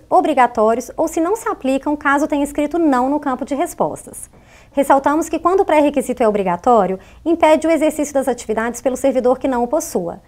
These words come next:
Já na categoria desejável, entende-se que o servidor pode não possuir o pré-requisito e ainda assim exercer o posto de trabalho. Após o preenchimento, clicar em "Próxima".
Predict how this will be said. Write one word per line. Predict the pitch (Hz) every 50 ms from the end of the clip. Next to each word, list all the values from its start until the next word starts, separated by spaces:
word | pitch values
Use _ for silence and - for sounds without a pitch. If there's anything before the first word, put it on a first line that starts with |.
| _ _ _ _ _ -
Já | 226 294 285
na | 285 269
categoria | 277 254 - 214 208 208 202 208 202 196
desejável, | 202 208 269 285 254 302 262 254 269 277 320 - -
entende-se | 320 359 359 349 302 302 311 302 - 285
que | - 311
o |
servidor | - - 285 262 277 247 262 262
pode | - 254 240 214 247
não | 240 277 339 -
possuir | - 190 - - 285 269 254
o | 247
pré-requisito | - 233 220 214 226 220 226 214 - 214 226 233 233 285 277 - - - _ _
e | - 349
ainda | 381 381 403 415 415 370
assim | 381 - 320 302
exercer | 302 294 320 311 311 - 285
o | 302
posto | - 285 277 277 - 269
de | - -
trabalho. | - 349 339 247 196 160 165 - - - _ _ _ _ _ _ _ -
Após | 262 254 - 214 208 202
o | 220
preenchimento, | - 262 262 269 - - 320 302 285 302 320 330 -
clicar | 359 359 339 - 190 190
em | 208 359
"Próxima". | - - 185 156 175 - - - - -